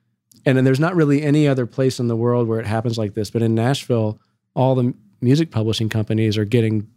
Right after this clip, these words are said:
demos cut of the songs their writers have turned in. You know, in a three-hour session, you'll cut,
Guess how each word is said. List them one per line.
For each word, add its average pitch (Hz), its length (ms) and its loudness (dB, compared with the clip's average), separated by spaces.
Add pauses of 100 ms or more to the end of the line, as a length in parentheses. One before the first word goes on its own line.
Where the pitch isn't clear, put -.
(100)
demos 127 460 0
cut - 340 -6 (300)
of 113 220 -2
the 113 100 -2
songs 110 300 -2
their 117 120 0
writers 117 360 0
have 107 80 -6
turned 104 300 -4
in. 104 280 -4 (460)
You 135 100 4
know, 120 140 2
in 117 80 2
a 113 60 0
three-hour 135 520 0
session, 113 640 -4 (460)
you'll 131 140 0
cut, - 340 -2